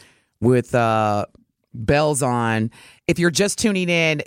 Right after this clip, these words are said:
good morning. Thank you so much for listening. This is Truth Be Told with D T and Telly. Another mass shooting on American soil has taken place. At least sixteen people were killed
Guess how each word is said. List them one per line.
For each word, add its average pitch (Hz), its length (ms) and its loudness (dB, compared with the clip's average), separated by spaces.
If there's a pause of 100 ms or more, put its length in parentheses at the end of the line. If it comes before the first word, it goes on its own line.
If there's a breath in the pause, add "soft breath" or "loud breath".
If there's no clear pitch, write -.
good 165 140 0
morning. 180 640 -2
Thank 185 340 -4
you 190 80 -2
so 170 180 -2
much 170 180 -4
for 156 120 -4
listening. 156 320 -2
This 135 120 -2
is 131 120 -4
Truth 165 180 0
Be 156 140 0
Told 139 260 2
with 135 100 0
D 143 160 -4
T 143 160 -2
and 135 100 0
Telly. 139 440 0 (640 loud breath)
Another 175 460 0
mass 180 300 -2
shooting 131 540 -2 (320)
on 139 100 2
American 151 420 -2
soil 135 300 0
has 135 140 -6
taken 156 260 -2
place. 139 320 0
At 143 120 -4
least 151 280 -4
sixteen 196 420 -2
people 180 320 0
were 156 120 0
killed 165 520 -2